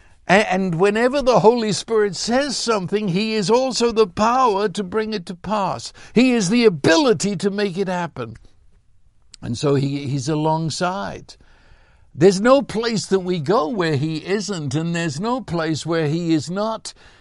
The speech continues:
gently telling us who we really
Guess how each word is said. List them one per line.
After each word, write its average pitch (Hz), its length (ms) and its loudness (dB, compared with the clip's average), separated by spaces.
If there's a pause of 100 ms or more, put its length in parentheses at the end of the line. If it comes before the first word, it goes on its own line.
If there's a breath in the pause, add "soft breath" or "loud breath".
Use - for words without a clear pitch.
gently 226 540 0
telling 214 480 -2
us 151 220 -4
who 180 160 -2
we 180 240 -4
really 240 640 -2